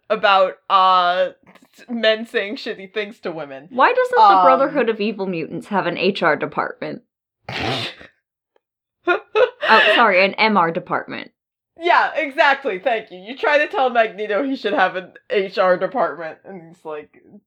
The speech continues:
Speaker 1: "Absolutely not. Humans deserve no resources." <laughs>
Speaker 2: Mutants,
Speaker 1: Um,
Speaker 2: however.
Speaker 1: <laughs> Uh,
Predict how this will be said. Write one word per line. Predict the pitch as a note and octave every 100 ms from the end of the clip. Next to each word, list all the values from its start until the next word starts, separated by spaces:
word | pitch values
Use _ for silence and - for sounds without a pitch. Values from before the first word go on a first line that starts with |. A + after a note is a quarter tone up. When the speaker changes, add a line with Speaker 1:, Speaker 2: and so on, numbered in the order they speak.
| _ _ _ _
Speaker 1:
"Absolutely | - G#3 - C4+ F#3 E3 D#3+
not. | D#3 D#3 C#3+ -
Humans | - A3 G#3 -
deserve | F#3+ F#3 F#3 E3
no | G3
resources." | F3+ E3 - F3 F3 - G#3+ - - _ _ _
<laughs> | - - _
Speaker 2:
Mutants, | B3+ C4 - - _ _ E4+ D4+ - A#3 C4+ A3
Speaker 1:
Um, | G3+ G3
Speaker 2:
however. | D#3+ D3 C3+ D#3 D3+ B3 - _ _ _ _ _
Speaker 1:
<laughs> | A#3 C#4 B3 E3 _ _ _ _ _ - - _ _ _
Uh, | A#3 G#3+ F#3+ F#3 F3+ E3+ D#3+